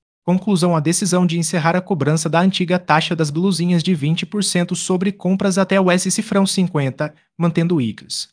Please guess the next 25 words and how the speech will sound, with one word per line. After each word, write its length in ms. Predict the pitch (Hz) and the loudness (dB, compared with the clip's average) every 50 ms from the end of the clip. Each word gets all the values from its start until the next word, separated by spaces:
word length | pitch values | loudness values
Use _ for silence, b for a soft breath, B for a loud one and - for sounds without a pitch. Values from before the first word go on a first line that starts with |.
| _ | _
inaugura 360 | 190 202 202 180 143 165 180 196 | -2 0 0 0 0 0 0 2
um 100 | 180 151 | 2 2
novo 260 | 160 185 190 196 190 | 2 2 2 0 0
capítulo 500 | - 214 196 - 185 190 185 196 180 175 | 0 -2 -2 0 -2 -2 -2 -2 -2 0
na 100 | 180 185 | 2 2
agenda 280 | 185 165 190 196 190 | 2 2 2 2 2
econômica 540 | 208 202 - - 180 165 175 180 175 - 156 | 2 0 -2 -2 0 0 0 0 0 -2 -2
brasileira. 640 | 139 135 123 113 131 131 143 135 117 98 101 - - _ _ _ _ _ _ _ | -2 -2 -4 -4 -4 -2 0 0 0 -2 -4 -10 -16 _ _ _ _ _ _ _
Ao 140 | - 117 120 | -4 -4 -2
zerar 240 | 113 135 139 156 175 | 0 2 2 2 0
a 60 | 180 | 0
cobrança 440 | 180 190 151 131 151 170 170 - 185 - | -4 -6 -2 -2 0 -2 0 -2 -4 -4
para 200 | 180 208 185 170 | -4 -4 -2 -2
itens 320 | 165 165 156 165 151 139 | -4 -4 -2 -4 -4 -2
de 120 | - 175 | -4 -4
baixo 360 | 147 147 160 180 190 - - 202 | 0 2 2 2 2 0 -2 -2
valor, 400 | 185 165 139 131 135 151 165 b b b b _ | -2 -2 -2 -2 -2 -4 -6 b b b b _
o 80 | 190 180 | -6 -2
governo 340 | 196 196 151 170 180 180 | 0 0 0 2 0 0
busca 380 | 156 127 151 180 190 - - 214 | -2 0 -2 -2 -2 -2 -2 0
reduzir 460 | 196 214 226 214 220 185 151 190 185 | 0 0 0 0 -2 0 0 0 0
o 40 | 185 | -2
custo 380 | 180 - 180 180 175 - - 180 | -2 -2 -4 -4 -2 -4 -4 -4
de 100 | 175 160 | -4 -2
vida 380 | 139 156 190 175 185 190 185 | -2 -2 -2 0 0 -2 -2